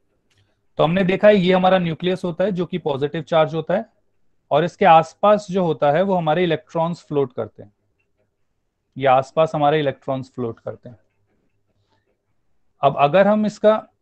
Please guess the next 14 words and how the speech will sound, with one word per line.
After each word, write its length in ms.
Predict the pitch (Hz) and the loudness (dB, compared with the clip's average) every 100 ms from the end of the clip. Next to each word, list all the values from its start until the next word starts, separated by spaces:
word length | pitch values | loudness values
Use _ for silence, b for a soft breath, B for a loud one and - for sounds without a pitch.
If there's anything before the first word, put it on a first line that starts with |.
| _ _ | _ _
size 540 | - - 156 165 233 180 | -20 0 4 4 2 -2
देखें 480 | 170 147 - 135 226 _ _ _ _ _ _ _ _ _ _ _ _ _ _ _ - | -4 -4 -6 -8 -10 _ _ _ _ _ _ _ _ _ _ _ _ _ _ _ -6
तो 100 | 185 | -4
nucleus 600 | 165 156 165 - 208 226 | -2 -4 -6 -2 -2 0
का 120 | 226 | -2
size 340 | 214 190 196 185 | 0 2 2 -2
approximately 1000 | 185 180 170 - - 220 214 208 208 196 | -4 -2 -4 -4 -10 -6 -4 -4 -4 -4
होता 300 | 165 - 156 | -2 2 2
है 120 | 156 | 2
हमारा 340 | 147 135 143 | 0 0 2
टेन 380 | 190 - 151 165 | 0 0 -4 -4
की 160 | 160 190 | -8 -6
power 420 | 160 131 127 180 | 2 2 2 -2
minus 680 | 180 135 139 170 196 - | -2 -4 -4 -6 -6 -12